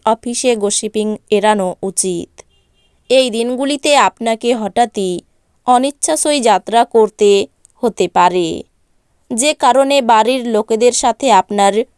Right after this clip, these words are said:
সময় কাটানোর পরিকল্পনা খারাপ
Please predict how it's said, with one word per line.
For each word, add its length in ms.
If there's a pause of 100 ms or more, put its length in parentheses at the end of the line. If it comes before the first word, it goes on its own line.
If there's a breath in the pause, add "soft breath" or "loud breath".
(300)
সময় 500
কাটানোর 500
পরিকল্পনা 920 (600)
খারাপ 320